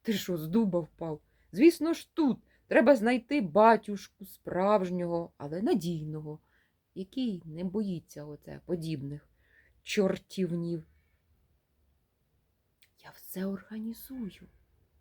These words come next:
з енту-, з ентузіазмом закричав Юрко.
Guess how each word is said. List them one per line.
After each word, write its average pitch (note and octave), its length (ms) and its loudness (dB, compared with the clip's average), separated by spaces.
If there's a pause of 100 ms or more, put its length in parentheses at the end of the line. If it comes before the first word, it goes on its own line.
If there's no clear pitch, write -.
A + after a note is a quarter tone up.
(120)
з - 80 -8
енту-, F3+ 380 -2 (140)
з - 140 -12
ентузіазмом F#3 960 -6
закричав F#3 680 -8
Юрко. F3+ 640 -10